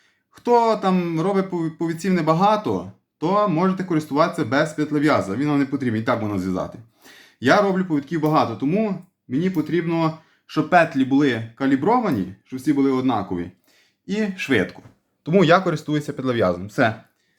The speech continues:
І відрізаємо. Чекайте, буде відрізане те, що треба. Так.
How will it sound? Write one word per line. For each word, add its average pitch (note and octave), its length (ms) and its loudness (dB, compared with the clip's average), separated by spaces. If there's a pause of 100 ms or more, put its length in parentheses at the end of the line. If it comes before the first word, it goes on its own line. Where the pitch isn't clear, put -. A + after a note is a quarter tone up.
(1400)
І G#3 240 2 (260)
відрізаємо. A#2 920 0 (500)
Чекайте, G2+ 200 -10
буде G#2 200 -6
відрізане G#2 440 -6
те, F#2+ 80 -12
що G2+ 140 -10
треба. F#2 360 -4 (220)
Так. F#2+ 260 -6